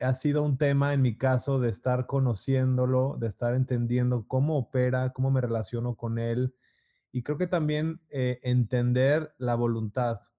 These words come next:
Eh, dice la palabra que él es, su voluntad es buena, agradable y perfecta. Y muchas veces la voluntad de Dios, aunque nos cueste trabajo aceptarlo,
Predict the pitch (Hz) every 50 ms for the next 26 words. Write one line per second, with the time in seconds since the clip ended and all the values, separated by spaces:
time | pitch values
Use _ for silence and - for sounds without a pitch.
0 | _ _ _ _ - 123 120 117 117 123 123 110 135 135 131 110 - 117 117 120
1 | 127 135 123 - - 123 120 120 120 120 120 120 123 123 117 - - 120 117 113
2 | 113 104 123 123 120 117 127 127 131 127 123 120 113 113 117 117 123 127 120 -
3 | - 110 104 - - 120 113 - - 127 135 175 - _ _ _ _ _ _ _
4 | _ _ _ _ _ - 127 123 123 123 127 127 127 123 135 151 139 - 170 165
5 | 151 143 160 165 170 151 - 147 143 170 185 - - - _ _ _ _ _ _
6 | _ _ _ _ _ _ _ _ _ _ _ _ - 120 120 120 120 123 123 123
7 | 127 123 107 - 143 139 143 147 156 160 151 135 143 156 165 160 143 135 143 143
8 | - - - - - _ - 117 117 117 110 - 123 117 113 110 107 101 - -
9 | - - 131 127 - - 135 - - 120 117 123 127 123 110 120 117 117 - 139
10 | 131 - - 156 147 135 127 123 120 131 135 -